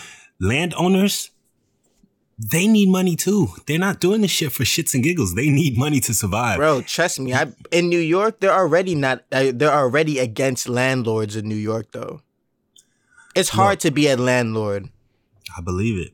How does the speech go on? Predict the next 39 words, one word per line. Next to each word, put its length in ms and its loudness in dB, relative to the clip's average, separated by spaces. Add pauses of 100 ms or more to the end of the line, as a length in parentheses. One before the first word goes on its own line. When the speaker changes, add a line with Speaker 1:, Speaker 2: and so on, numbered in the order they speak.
(140)
Speaker 1:
But 320 -4
Speaker 2:
The 120 2
Speaker 1:
guess 300 -2
what? 400 -2
If 200 -6
you 60 2
need 200 2
a 60 -2
place 280 -4
to 100 -2
live, 420 -2 (400)
you 140 2
need 200 0
the 80 -4
landlord. 600 -2
The 80 -8
landlord 560 0
needs 240 -2
income 400 -6
too. 380 -4 (420)
You're 240 2
trying 420 0
to 100 2
help, 460 -2 (380)
you're 120 -2
trying 240 -2
to 60 0
help 440 -2 (460)
the 100 0
people 440 -2
that 160 -4
live 300 2
in 80 4
the 100 2
home 460 -2 (300)
by 140 -2
canceling 500 0
their 200 0
rent. 320 -2